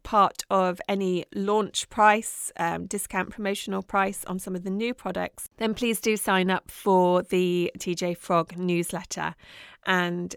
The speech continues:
there will be one coming out in January. There are two new wools that are going to be added to the Shorelines and Strata collection in twenty twenty, and more details on those will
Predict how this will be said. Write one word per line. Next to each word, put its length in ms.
there 180
will 280
be 140
one 280
coming 300
out 280
in 160
January. 680
There 120
are 60
two 280
new 300
wools 460
that 120
are 60
going 280
to 100
be 180
added 320
to 160
the 80
Shorelines 560
and 140
Strata 500
collection 580
in 140
twenty 320
twenty, 580
and 220
more 180
details 460
on 180
those 460
will 420